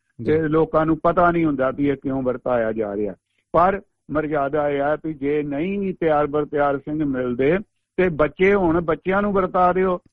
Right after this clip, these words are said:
Speaker 1: ਜੀ।
Speaker 2: ਬੀਬੀਆਂ ਨੂੰ ਵਰਤਾ ਦਿਓ ਤੇ ਬਿਨਾਂ ਸ਼ੰਕੇ ਤੋਂ ਤੁਸੀਂ ਆਪਣੇ ਵੱਲੋਂ ਗੁਰੂ ਦੀ, ਗੁਰੂ ਦੀ ਹਾਜ਼ਰੀ ਵਿੱਚ ਬੈਠਾ ਗੁਰੂ ਦਾ ਸਿੱਖ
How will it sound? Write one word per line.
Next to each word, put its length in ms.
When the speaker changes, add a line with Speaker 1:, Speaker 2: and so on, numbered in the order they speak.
Speaker 1:
ਜੀ। 260
Speaker 2:
ਬੀਬੀਆਂ 460
ਨੂੰ 120
ਵਰਤਾ 400
ਦਿਓ 340
ਤੇ 280
ਬਿਨਾਂ 380
ਸ਼ੰਕੇ 500
ਤੋਂ 280
ਤੁਸੀਂ 480
ਆਪਣੇ 360
ਵੱਲੋਂ 320
ਗੁਰੂ 300
ਦੀ, 180
ਗੁਰੂ 280
ਦੀ 160
ਹਾਜ਼ਰੀ 340
ਵਿੱਚ 160
ਬੈਠਾ 400
ਗੁਰੂ 260
ਦਾ 140
ਸਿੱਖ 260